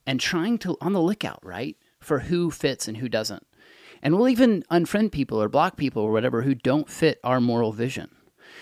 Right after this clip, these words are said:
Like, I'm not saying that's ever, that there's never a place to do that.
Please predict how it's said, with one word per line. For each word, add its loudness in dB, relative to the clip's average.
Like, -2
I'm 2
not 0
saying 4
that's 2
ever, 2
that -2
there's 2
never 6
a 0
place -4
to -10
do -6
that. -6